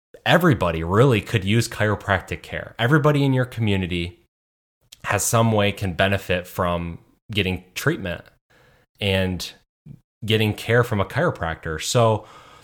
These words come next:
the problem is, is that most people don't know that. They, most people could use chiropractic and they don't even know it. There's people driving by your office today that could use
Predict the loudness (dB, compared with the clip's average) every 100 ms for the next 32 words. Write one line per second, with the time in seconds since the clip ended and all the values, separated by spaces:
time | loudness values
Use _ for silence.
0 | -6 -4 2 2 4 2 0 -2 -2 -2
1 | 2 4 2 0 -4 0 -2 2 2 2
2 | 0 0 0 0 -4 -8 -14 -20 -4 -2
3 | -2 -6 _ _ _ _ _ _ _ -2
4 | 4 4 4 2 2 4 0 2 -2 2
5 | 2 2 0 0 0 -2 -4 -2 -4 -2
6 | -2 -2 0 0 0 -4 -6 -2 -2 -2
7 | -6 -10 -2 -2 0 -2 2 0 2 0
8 | 2 0 2 2 0 -2 -6 -4 -6 -6
9 | -6 -6 -2 0 0 -2 -6 -10 -8 -8
10 | -4 0 2 0 -2 -8